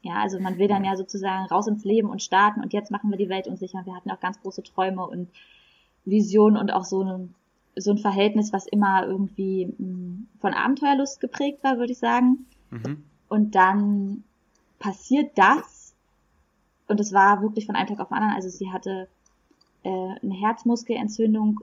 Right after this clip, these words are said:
Speaker 1: Das ist was recht Tückisches wirklich. Also das merkt man vorher nicht groß und
Speaker 2: Mhm.
Speaker 1: dann kann es halt schnell, oder was heißt schnell, kann es so enden, dass es dann eben wirklich zum Tode führt. Und das, ähm, hat mir einfach den Boden unter den Füßen weggezogen. Ich hab wirklich gedacht, also wenn, wenn das hier so läuft, dass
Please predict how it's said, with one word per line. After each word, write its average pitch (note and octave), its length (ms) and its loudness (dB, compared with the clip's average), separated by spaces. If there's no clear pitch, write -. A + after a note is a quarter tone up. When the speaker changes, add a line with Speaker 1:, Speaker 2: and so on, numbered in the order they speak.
Speaker 1:
Das - 140 -14
ist - 160 -16
was G3 160 -10
recht G#3 220 -6
Tückisches B3 520 -4
wirklich. G#3+ 300 -6
Also F3+ 120 -8
das F3+ 120 -14
merkt G#3+ 280 -2
man G#3 140 -2
vorher G3+ 240 -2
nicht G3+ 160 -4
groß G3 300 -6
und A2+ 220 -10
Speaker 2:
Mhm. - 140 -16
Speaker 1:
dann F#3 160 -8
kann F#3+ 140 -8
es F#3+ 100 -12
halt F#3 140 -6
schnell, F#3+ 360 -4
oder E3 240 -16
was D#3+ 80 -20
heißt - 140 -18
schnell, D#3+ 200 -14
kann A#3 300 4
es F#3 180 -10
so F#3 180 -4
enden, G#3+ 460 -2
dass F3+ 160 -8
es F#3 100 -12
dann F3+ 160 -8
eben F3+ 180 -6
wirklich F3+ 220 -6
zum F#3 160 -6
Tode G#3+ 240 2
führt. - 240 -6
Und F3 220 -8
das, - 340 -10
ähm, F#3+ 580 -4
hat G3 160 -10
mir G3+ 80 0
einfach - 240 -4
den G3 200 -6
Boden B3 240 6
unter G#3+ 180 4
den F3 120 -6
Füßen G3+ 260 -4
weggezogen. F#3 600 -8
Ich - 120 -10
hab F#3+ 120 -8
wirklich G#3 200 -2
gedacht, G3 280 -2
also F3 220 -6
wenn, F3+ 280 -6
wenn F3+ 140 -8
das F#3+ 160 -4
hier C4 100 4
so G#3+ 140 4
läuft, B3 420 2
dass G#3 160 -6